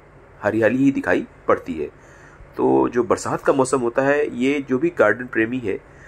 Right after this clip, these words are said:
जो भी प्रकृति प्रेमी है, उनके लिए एक सुनहरा अवसर होता है अपने plants को multiply करने का या फिर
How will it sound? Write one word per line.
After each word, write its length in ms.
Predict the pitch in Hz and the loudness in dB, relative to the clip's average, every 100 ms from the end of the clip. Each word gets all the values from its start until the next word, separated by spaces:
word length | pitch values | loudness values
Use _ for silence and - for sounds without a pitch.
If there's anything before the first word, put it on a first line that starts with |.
| - - | -20 -4
जो 100 | 110 | 2
भी 100 | 117 | 2
प्रकृति 380 | 131 - - 139 | 2 0 0 0
प्रेमी 280 | 135 120 113 | 4 4 4
है, 120 | 117 | -2
उनके 320 | - 110 131 | -4 -4 -2
लिए 120 | 127 127 | 2 0
एक 120 | 123 | 0
सुनहरा 360 | - 110 127 | 0 2 4
अवसर 260 | 143 113 110 | 4 2 0
होता 200 | 90 101 | 0 -2
है 180 | 117 165 - - - | -4 -6 -12 -20 -4
अपने 220 | 117 151 | -2 0
plants 380 | 165 117 104 101 | 0 2 2 0
को 160 | - 71 | -2 -2
multiply 520 | 92 85 107 101 120 | 0 0 0 0 0
करने 300 | 135 139 147 | 0 -2 -2
का 140 | 175 220 - - - 139 | -4 -6 -8 -20 -4 2
या 100 | 156 | 2
फिर 260 | 170 220 | 4 2